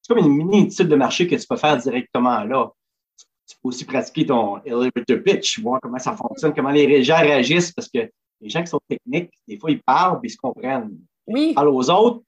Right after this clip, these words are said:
Speaker 1: tu fais des drôles de faces, tu vois des,
Speaker 2: C'est clair.
Speaker 1: des, des faces de chevreuil, comme, comme t'as déjà dit,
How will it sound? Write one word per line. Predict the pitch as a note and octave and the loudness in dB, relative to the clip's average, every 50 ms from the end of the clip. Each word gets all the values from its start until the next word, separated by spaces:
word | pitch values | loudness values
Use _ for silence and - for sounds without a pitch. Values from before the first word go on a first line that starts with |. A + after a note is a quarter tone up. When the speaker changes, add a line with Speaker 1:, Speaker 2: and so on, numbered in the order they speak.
| _ - | _ -20
Speaker 1:
tu | - - | -8 -2
fais | D#3+ D#3 | -2 0
des | E3 D3+ | 0 2
drôles | C#3+ D3 F3 F3 | 2 4 4 4
de | - - | 4 2
faces, | - - F3+ F#3+ G3 G3+ G3+ | 0 2 2 4 4 2 2
tu | - | 2
vois | - - | 2 4
des, | D#3 C#3+ B2+ A#2+ - - C4 - - E4 | 4 4 4 4 2 0 -2 -4 -4 0
Speaker 2:
C'est | E3 E3+ | 0 0
clair. | E3+ - - - - | 0 0 -2 0 2
Speaker 1:
des, | F3 | 2
des | F3 | 2
faces | A#3 A3+ G#3+ A3 | 4 4 4 4
de | G#3+ | 4
chevreuil, | G#3 A3 G#3 F3+ F3 G3+ A#3+ B3+ A#3 | 4 4 4 4 4 4 2 4 4
comme, | A#3+ A3 A3 G#3+ G#3+ | 4 4 4 4 4
comme | A3 G#3+ | 4 4
t'as | G#3+ G#3+ | 6 6
déjà | G3+ F3 G3+ G3 | 6 6 6 4
dit, | F3 E3+ C4 F4 | 4 4 4 4